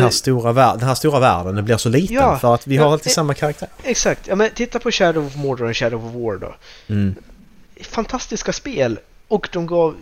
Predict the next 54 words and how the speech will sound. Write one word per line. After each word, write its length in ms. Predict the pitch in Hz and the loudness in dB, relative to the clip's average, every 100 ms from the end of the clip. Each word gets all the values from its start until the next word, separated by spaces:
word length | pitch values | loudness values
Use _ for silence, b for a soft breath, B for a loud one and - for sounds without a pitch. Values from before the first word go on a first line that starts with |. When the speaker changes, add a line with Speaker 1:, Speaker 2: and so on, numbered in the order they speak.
| - - | -18 -12
Speaker 2:
Alltså, 180 | 208 - | -12 -8
de 80 | 196 | -6
gjorde 180 | 185 175 | -4 -4
sin 160 | 170 | -4
egen 220 | 156 151 | -4 -4
grej. 220 | 185 190 117 | -4 -4 -2
Visst, 260 | 160 - | -4 -6
Gollum 420 | 170 185 185 147 | -4 -2 0 0
är 60 | 120 | -2
med 280 | 123 120 113 B B B B B - | -4 -4 -4 B B B B B -14
i 140 | 185 131 | -6 -4
de 180 | 113 | -4
spelen 400 | 110 135 120 113 | -6 -6 -6 -4
också. 280 | 143 - 101 | -6 -6 -4
Speaker 1:
Ja. 320 | 98 95 87 87 | 0 0 0 -2
Speaker 2:
Men 160 | 156 139 | -2 0
han 200 | 170 175 | 0 2
är 160 | 170 | 2
liksom, 260 | 143 - 127 | 0 -4 -6
han 160 | 131 156 | -4 -2
är 40 | |
ju 100 | 143 | -4
en 100 | 131 | -4
bikaraktär. 880 | 143 127 - 131 - 127 - - - b b | -8 -8 -6 -6 -6 -8 -8 -10 -16 b b
Speaker 1:
Exakt. 380 | 98 98 90 69 | -6 -4 -4 -4
Speaker 2:
Sauron 600 | - 151 180 165 127 110 | -2 2 2 2 -2 -6
är 60 | |
med 240 | 104 107 110 | -6 -6 -6
i 60 | |
spelen 420 | - 123 107 107 117 | -6 -6 -6 -6 -8
också, 240 | - 107 | -8 -10
men 120 | 113 | -8
det 80 | 131 | -8
är 40 | |
liksom, 260 | 135 131 98 | -8 -10 -10
han 100 | 113 | -8
är 140 | 127 | -2
ju 180 | 160 139 | -2 -2
the 100 | 117 | -4
big 240 | 120 110 120 | -6 -8 -4
bad 280 | 127 113 117 | -4 -4 -6
guy. 240 | 71 90 | -10 -12
Det 100 | - | -14
går 140 | 127 127 | -8 -4
ju 60 | 90 | -2
Speaker 1:
Mm. 80 | |
Speaker 2:
liksom 200 | 85 - | -4 -6
inte 200 | 117 - | -10 -8
att 320 | 117 113 104 82 - _ _ | -6 -4 -4 -8 -18 _ _
bortse 340 | - 127 - 127 | -12 -8 -6 -6
från 340 | - 170 107 | -4 -6 -6
honom. 280 | 123 104 107 | -8 -10 -4
Speaker 1:
Nej, 260 | 104 110 110 | 0 2 2
exakt. 540 | - 85 - - | 0 -4 -4 -12